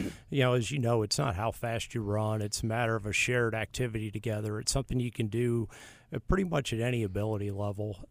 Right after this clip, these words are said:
Uh, do it at your own pace, at your own time, do it with your family, do it with friends. And I really liked what that brought, uh, to the community itself in terms of having that annual community event. I remember years ago here in Charlotte,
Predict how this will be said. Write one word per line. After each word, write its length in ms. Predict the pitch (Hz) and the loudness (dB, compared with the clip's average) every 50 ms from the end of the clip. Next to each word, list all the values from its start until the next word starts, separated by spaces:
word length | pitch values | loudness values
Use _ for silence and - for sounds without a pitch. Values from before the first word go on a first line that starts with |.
| _ | _
Uh, 360 | - 117 113 113 113 117 120 120 | -6 -4 -4 -2 -2 -2 -2 -2
do 200 | 113 123 127 131 | 0 2 4 4
it 60 | 127 131 | 4 2
at 60 | - | 0
your 160 | - 113 113 | 0 0 0
own 160 | 120 117 113 | 0 0 0
pace, 440 | - - 110 113 113 120 107 - - | 0 0 0 2 0 -2 -2 -4 -6
at 100 | 107 101 | -6 -4
your 120 | 107 107 110 | -4 -2 -2
own 180 | 117 117 110 | 0 -2 -2
time, 420 | - - 113 110 110 113 117 117 117 | -2 -2 -2 -2 -2 -2 -2 -2 -2
do 200 | - - 107 110 | -2 -2 -2 -2
it 80 | - - | -4 -6
with 220 | 117 104 - - - 226 208 | -10 -14 -14 -16 -18 -18 -14
your 240 | 208 185 131 110 104 | -10 -6 -6 -6 -6
family, 640 | - - 117 113 113 117 120 113 113 120 120 123 | -6 -4 -4 -2 -2 -2 -2 0 0 0 0 0
do 200 | 117 - 107 107 123 | 0 0 -2 -2 -2
it 40 | |
with 160 | 185 123 104 - | -4 -6 -8 -8
friends. 640 | - - 120 117 120 123 120 120 120 120 - - - - - - - - - - - - | -4 -2 -2 0 0 0 0 0 -2 -2 -4 -6 -12 -16 -18 -20 -20 -20 -20 -20 -20 -8
And 440 | - 131 123 117 117 113 113 113 - - - | -4 0 0 2 2 2 0 0 -2 -4 -2
I 40 | - | 0
really 280 | 131 151 180 190 175 135 | 2 4 6 6 6 4
liked 360 | 113 110 117 120 110 - - | 4 4 2 2 2 0 -2
what 160 | 117 104 - | -2 -2 0
that 280 | 117 110 107 120 - - | -2 -2 -4 -4 -4 -2
brought, 460 | - 110 110 113 113 110 107 110 - - - | -2 0 2 2 2 0 0 -4 -8 -8 -4
uh, 400 | 117 104 107 107 104 104 110 117 - - _ | -2 -2 -2 -2 -2 -4 -4 -6 -8 -8 _
to 200 | - - 156 147 127 | 0 2 4 4 4
the 120 | 110 107 | 2 0
community 580 | - - - 117 110 113 107 104 101 101 95 92 | -2 -2 -4 -2 -2 -2 -2 -2 -4 -4 -6 -6
itself 600 | - - - - - 98 90 95 104 - - - | -8 -6 -6 -4 -4 -6 -6 -8 -10 -12 -8 -6
in 120 | 139 110 95 | -4 -4 -4
terms 340 | - 113 123 113 98 98 104 | -2 -2 -2 -2 -4 -4 -6
of 100 | 104 - | -6 -6
having 520 | - - 113 110 110 107 110 104 104 101 | -4 -2 0 0 0 0 0 -2 -2 -2
that 260 | 101 101 104 104 - - | -2 -2 -4 -4 -6 -6
annual 440 | - 117 110 110 110 107 101 98 101 | -6 -4 -2 -2 -2 -2 -2 -4 -6
community 500 | - - - 117 107 104 104 101 101 98 | -6 -4 -2 -2 0 -2 -2 -4 -4 -6
event. 380 | 98 95 98 107 104 98 95 - - | -6 -6 -4 -4 -4 -4 -6 -6 -6
I 80 | 113 | -4
remember 340 | 113 120 123 127 127 110 113 | -2 0 0 0 0 0 0
years 380 | 110 117 123 131 131 117 - - | 2 4 4 4 4 2 0 -2
ago 280 | 107 113 110 110 110 | -2 -2 -2 -2 -2
here 300 | 98 80 117 117 113 110 | -4 -4 -4 -2 -2 -2
in 100 | 104 101 | -4 -4
Charlotte, 560 | 98 - - 117 110 110 113 113 117 117 - | -6 -4 -4 -2 -2 0 0 -2 -2 -4 -4